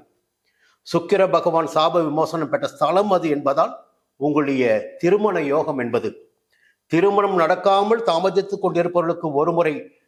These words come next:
திருக்கோளூர் வீரட்டேஸ்வரர் ஆலயம் சென்று வந்தால் திருமண பாக்கியம் உண்டாகும், குழந்தை பாக்கியம் உண்டாகும். அதே போல பிரம்மகத்தி தோஷத்திற்குரிய நிவர்த்தி ஸ்தலமாகவும் திருக்கோள் வீரட்டேஸ்வர ஸ்தானம் இருக்கிறது.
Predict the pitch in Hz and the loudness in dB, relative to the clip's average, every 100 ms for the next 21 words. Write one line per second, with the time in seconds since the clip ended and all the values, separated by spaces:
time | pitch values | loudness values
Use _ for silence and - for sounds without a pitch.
0 | _ _ 165 190 190 190 170 143 185 180 | _ _ 0 0 2 2 2 2 0 2
1 | 196 185 180 151 151 151 143 131 131 123 | 0 2 0 0 -2 -2 0 2 0 0
2 | - - _ 180 202 202 170 139 120 123 | -8 -20 _ 0 2 2 0 0 -2 -4
3 | 107 107 92 101 _ _ _ _ _ _ | -6 -4 -6 -8 _ _ _ _ _ _
4 | _ _ _ _ - 175 233 233 233 185 | _ _ _ _ 0 2 4 2 2 2
5 | 175 180 151 135 123 120 120 - _ _ | 2 0 0 2 0 0 -10 -18 _ _
6 | _ _ _ _ _ _ 127 165 208 202 | _ _ _ _ _ _ 0 4 2 2
7 | 208 226 160 190 220 214 214 208 190 196 | 2 2 2 0 0 0 -2 0 0 0
8 | 175 180 190 170 143 156 190 254 262 254 | -4 -4 -2 -2 0 0 2 0 0 -4
9 | - 185 170 170 156 147 131 220 285 - | -2 0 0 2 0 0 0 0 0 -8
10 | - _ _ _ _ _ - 175 175 180 | -20 _ _ _ _ _ -2 -2 2 0
11 | 143 175 180 170 165 151 - 131 127 110 | 2 0 0 -2 -2 -2 -2 -2 0 -2
12 | 107 104 | -2 -4